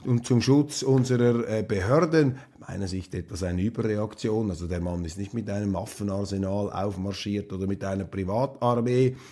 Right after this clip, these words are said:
Und jetzt wird das Ganze auch wieder irritierend von den Politikern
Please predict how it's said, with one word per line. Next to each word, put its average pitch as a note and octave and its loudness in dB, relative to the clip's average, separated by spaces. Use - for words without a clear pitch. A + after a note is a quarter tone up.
Und G#2+ -6
jetzt - -12
wird F3 0
das D#3 -4
Ganze - -4
auch C#3+ -4
wieder - -4
irritierend F#3+ -2
von D3 6
den B2+ 6
Politikern D3 4